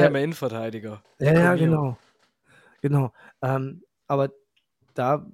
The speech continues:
Speaker 2: zum Beispiel so, die haben ja, die haben ja auch gar nicht schlecht, äh, verpflichtet, ne? Also, ähm, Terence Boyd,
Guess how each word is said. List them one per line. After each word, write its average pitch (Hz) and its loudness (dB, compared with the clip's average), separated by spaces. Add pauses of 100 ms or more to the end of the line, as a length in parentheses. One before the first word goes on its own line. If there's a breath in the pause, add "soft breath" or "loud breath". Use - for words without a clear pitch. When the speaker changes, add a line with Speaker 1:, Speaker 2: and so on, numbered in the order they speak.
(140)
Speaker 2:
zum 135 0
Beispiel 135 4
so, 127 4
die 127 0
haben 190 4
ja, 175 2
die 123 -2
haben 185 2
ja 175 6
auch 135 0
gar 143 2
nicht 151 -2
schlecht, - -6
äh, 127 0
verpflichtet, 131 -2
ne? 123 2
Also, 131 2 (460 loud breath)
ähm, 120 -2 (120)
Terence 143 0
Boyd, 147 4